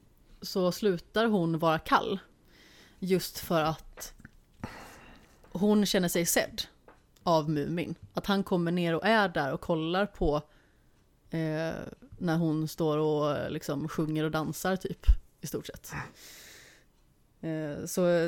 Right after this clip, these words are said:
det är en komplex karaktär på det sättet, liksom. Men jag är fortfarande skiträdd för henne, <laughs> även att jag är vuxen, liksom.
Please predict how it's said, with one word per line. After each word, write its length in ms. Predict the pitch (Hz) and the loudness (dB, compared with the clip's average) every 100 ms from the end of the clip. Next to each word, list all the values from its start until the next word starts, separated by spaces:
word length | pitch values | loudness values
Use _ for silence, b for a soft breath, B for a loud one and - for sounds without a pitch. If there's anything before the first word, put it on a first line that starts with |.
| 160 | -2
det 140 | 175 214 | 2 2
är 40 | |
en 80 | 233 | 4
komplex 400 | 233 214 247 - | 2 2 -2 0
karaktär 400 | 202 185 220 196 - | -2 0 0 -2 -2
på 40 | |
det 120 | 151 | -6
sättet, 260 | 147 - - | -6 -10 -12
liksom. 260 | 156 - | -10 -6
Men 100 | 165 | -2
jag 140 | 185 185 | 0 0
är 40 | |
fortfarande 420 | 175 165 - 190 | -2 -6 -2 -4
skiträdd 500 | 165 165 147 - 170 | -2 -4 -4 -2 -4
för 200 | 165 139 131 | -4 -8 -6
henne, 200 | - 165 | -2 -2
<laughs> 80 | - | -2
även 280 | - 170 170 | -2 2 2
att 120 | 175 | 2
jag 100 | 156 | 0
är 40 | 151 | -2
vuxen, 420 | 156 - - 160 | -4 -4 -6 -4
liksom. 300 | - - - | -2 0 0